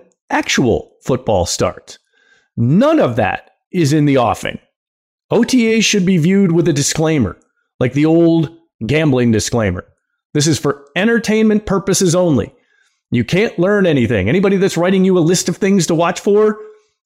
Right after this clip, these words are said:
if that list is longer than one thing, and that one thing isn't, "God, please don't let anybody get hurt,"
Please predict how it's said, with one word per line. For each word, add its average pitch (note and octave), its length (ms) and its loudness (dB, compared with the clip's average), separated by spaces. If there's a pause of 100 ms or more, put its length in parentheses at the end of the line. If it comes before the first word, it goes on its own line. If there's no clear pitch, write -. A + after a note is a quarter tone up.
if D#3+ 160 -4
that F3 160 -2
list G3+ 220 -2
is F#3+ 100 0
longer F#3+ 300 2
than E3 180 0
one F#3 260 2
thing, G3+ 380 0 (240)
and D3 100 0
that F3+ 160 -2
one E3+ 240 2
thing G3 220 0
isn't, F#3+ 320 0 (1080)
"God, A#3+ 320 -2
please A3+ 280 0
don't G#3+ 200 2
let G3+ 120 2
anybody G#3 360 2
get F#3 160 0
hurt," G3+ 320 -2